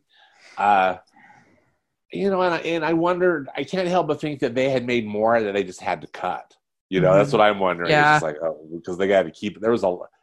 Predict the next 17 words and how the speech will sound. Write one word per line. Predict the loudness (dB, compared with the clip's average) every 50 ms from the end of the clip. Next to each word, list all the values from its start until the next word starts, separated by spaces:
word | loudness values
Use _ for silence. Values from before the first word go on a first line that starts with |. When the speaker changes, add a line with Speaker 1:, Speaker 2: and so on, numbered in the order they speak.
| _ _ _ _ _ _ _ _ _ _ _
Speaker 1:
this | -6 -6 0
movie's | 2 2 4 4 2 0 2
really | 2 4 4 4 4 0
plot | 0 2 4 6 6 6 6 4
heavy. | 4 4 4 2 0 -4 -8 -12 _ _ _ _ _ _ _ _ _ -6
And | -2 0 0
I, | 0 0
Speaker 2:
Yeah. | 2 2 2 2
Speaker 1:
and | 0
I, | -2 -6 -10 -6 -2
and | 0 0
I | 2
don't | 0 0 0
mean | 0 2
that | 4 4 4
as | 4 2 0 -2
a, | -4